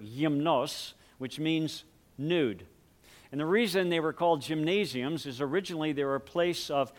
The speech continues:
athletic competition where Greek males competed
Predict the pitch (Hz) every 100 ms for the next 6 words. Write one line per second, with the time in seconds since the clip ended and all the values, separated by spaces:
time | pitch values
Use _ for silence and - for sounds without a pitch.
0 | - 143 - 160 175 185 - 156 139 127
1 | 185 196 - 113 151 - - - 135 143
2 | 156 151 127 - - - 160 214 - -
3 | 139 180 196 143 143 - - - - -
4 | _ - _ _ - 151 - 220 165 135